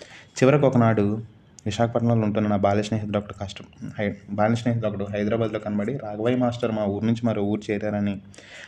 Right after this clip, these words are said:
రాజ్యం కడుపు తీయించుకొని ఎవరినో ఒకరిని పెళ్లి చేసుకొని ఇప్పుడు ఒక అతనితో విశాఖపట్నంలో ఉంటుందని" చెప్పాడు.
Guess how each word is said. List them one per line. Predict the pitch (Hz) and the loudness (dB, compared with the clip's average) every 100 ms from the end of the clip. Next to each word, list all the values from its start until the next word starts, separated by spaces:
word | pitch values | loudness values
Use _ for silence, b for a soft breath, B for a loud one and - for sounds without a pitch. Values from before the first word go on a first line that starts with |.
| - | -4
రాజ్యం | 107 107 - 123 | -2 0 4 4
కడుపు | 107 104 | 2 -4
తీయించుకొని | - 113 110 - 107 107 113 | 0 2 2 -2 -2 2 2
ఎవరినో | 101 104 110 | 0 0 0
ఒకరిని | 107 113 | 0 -4
పెళ్లి | 107 98 98 107 | -4 -6 -4 -6
చేసుకొని | - - 101 104 - B B B B _ | -6 -4 -4 -4 -10 B B B B _
ఇప్పుడు | 110 110 | -4 -2
ఒక | 107 107 | -2 -4
అతనితో | 107 123 123 135 | -2 0 2 0
విశాఖపట్నంలో | 113 120 117 117 117 104 | 2 0 0 0 0 0
ఉంటుందని" | 104 104 110 | 0 -2 -4
చెప్పాడు. | 98 - 98 | -6 -4 -6